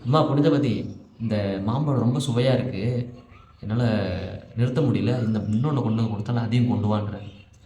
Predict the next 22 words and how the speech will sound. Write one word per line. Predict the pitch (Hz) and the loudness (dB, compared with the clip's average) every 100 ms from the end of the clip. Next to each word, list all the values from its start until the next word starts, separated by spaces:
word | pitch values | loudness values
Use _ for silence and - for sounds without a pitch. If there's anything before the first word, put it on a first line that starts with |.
| - | -2
இந்த | 117 120 | 2 4
அம்மா | 123 104 | 4 2
பதற | 120 | 4
ஆரம்பிச்சிட்டாங்க. | 117 - - - 107 - - - - - _ - - | 2 0 -6 -10 -12 -14 -20 -20 -20 -20 _ -20 -4
அது | 110 110 | 2 4
இல்லைன்னு | 120 143 147 | 6 6 6
சொன்னா | - 135 127 135 120 | 4 0 0 0 0
கோவம் | 120 120 | 4 4
அடைஞ்சிருவார், | 107 92 95 95 98 - - - | 2 0 -4 -6 -8 -12 -8 0
சாப்பிட்றத | 117 123 117 98 | 0 2 -2 -2
விட்டுட்டு | 101 117 - | -2 -4 -4
பா-, | |
பாதியில | 98 104 110 110 | -4 0 0 2
எந்திரிச்சிருவார். | 101 107 - 104 92 - | 0 -2 -2 -4 -4 -6
ஏன்னா | 107 | -2
அவர் | 120 104 98 | 0 0 -2
பரமதத்தர் | 110 131 120 127 | -2 0 0 -2
ப-, | 123 107 101 | -2 -4 -4
கொஞ்சம் | 110 110 127 | -6 -6 -2
கோவம் | 135 117 | 0 0
அதிகமாகவும் | 104 104 104 107 | 0 0 0 -2
உள்ளவர். | 95 92 90 | -4 -8 -14